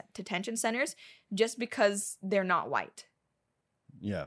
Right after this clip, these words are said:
Speaker 1: Like,
Speaker 2: that's pretty
Speaker 1: it's,
Speaker 2: obvious,
Speaker 1: yeah,
Speaker 2: but
Speaker 1: they're, they're not just rounding up Mexicans or non-white people and saying, "Hey,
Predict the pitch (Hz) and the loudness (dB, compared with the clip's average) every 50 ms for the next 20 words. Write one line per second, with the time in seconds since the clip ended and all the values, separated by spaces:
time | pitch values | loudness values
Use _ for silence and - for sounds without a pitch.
0 | - - 185 190 185 185 117 - 220 160 120 107 104 95 82 80 76 76 - 233 | -4 0 0 0 2 2 2 4 4 4 4 4 2 0 0 -4 -6 -4 0 2
1 | 214 185 139 - 202 208 240 240 233 214 214 254 240 233 233 240 247 247 247 - | 2 2 2 0 2 2 4 4 4 2 4 2 2 4 4 2 2 2 0 0
2 | 254 240 254 - 196 202 202 196 202 214 220 214 214 208 202 196 196 170 - - | -2 -2 -2 -2 -2 0 2 2 2 2 2 0 0 0 2 2 2 2 0 -2
3 | - _ _ _ _ _ _ _ _ _ _ _ _ _ - 190 202 196 196 - | -8 _ _ _ _ _ _ _ _ _ _ _ _ _ -2 0 0 0 0 -2
4 | - 196 190 - 190 190 180 165 156 151 175 - - 180 180 185 185 180 175 190 | -6 -6 -2 0 0 0 0 -2 -4 -8 -8 -2 2 2 4 4 2 0 2 4
5 | 208 208 202 202 196 185 - - - 196 - 190 185 185 190 202 - 190 185 175 | 4 4 6 4 2 2 2 0 -4 -2 2 2 2 2 2 0 0 0 0 0
6 | 196 220 254 277 233 214 185 156 135 113 | -2 -2 0 2 4 4 4 4 2 -2